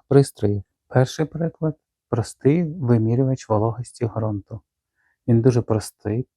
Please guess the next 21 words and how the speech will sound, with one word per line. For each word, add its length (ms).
Саме 420
головне, 380
він 140
працює 380
навіть 340
без 200
батарейок. 680
Я 380
до 120
кінця 320
не 140
знаю 300
як, 200
але, 180
напевно, 420
як 220
термометр, 720
чи 200
ось 280
теж 240
визна-, 640